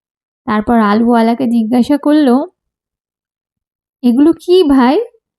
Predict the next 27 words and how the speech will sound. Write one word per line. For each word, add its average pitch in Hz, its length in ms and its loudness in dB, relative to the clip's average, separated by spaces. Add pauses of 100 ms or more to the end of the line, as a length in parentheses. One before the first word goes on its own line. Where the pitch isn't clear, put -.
(880)
সে 277 260 -2
তাতে 269 320 -2
রেগে 247 240 0
বলল, 233 400 0 (840)
"কোথাকার 359 560 0
বোকা, 277 320 -2 (480)
এ 247 160 -2
যে 269 160 0
আলু, 240 380 2 (400)
তাও 370 340 2
জানো 370 280 0
না?" 330 380 -2 (1500)
তারা 214 240 -2
দুই 226 360 2
ভাই 240 220 0
সে 240 240 -4
কথার 240 360 -2
কোনো 247 280 2
উত্তর 240 300 0
না 226 240 2
দিয়ে 262 220 -4
খালি 240 300 0
বলতে 233 340 -2
লাগলো, 233 300 0 (680)
"আলু, 254 600 0
আলু, 247 520 0
আলু, 254 400 0